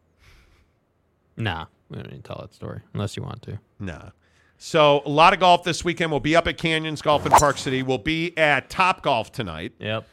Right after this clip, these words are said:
Speaker 2: Uh, if you're at Top Golf in, what is that, West Jordan, I guess, uh, make sure you come by, say hello.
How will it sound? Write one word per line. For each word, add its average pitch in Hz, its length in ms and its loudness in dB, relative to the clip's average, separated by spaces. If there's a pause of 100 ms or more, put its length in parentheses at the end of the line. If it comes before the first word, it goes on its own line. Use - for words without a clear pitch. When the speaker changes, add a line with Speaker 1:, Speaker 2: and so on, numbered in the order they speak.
(260)
Speaker 2:
Uh, 127 280 4
if - 60 -12
you're 147 120 2
at 120 100 -4
Top 151 300 0
Golf 107 540 -2
in, 120 680 -4
what 127 100 -6
is 120 80 -8
that, 104 140 -4
West 110 240 -6
Jordan, 110 280 -2
I 85 100 -8
guess, 80 500 -16
uh, 117 480 0
make 131 200 -2
sure - 180 -6
you 127 100 -6
come 139 160 -2
by, 123 160 2
say 120 200 -2
hello. 95 420 -6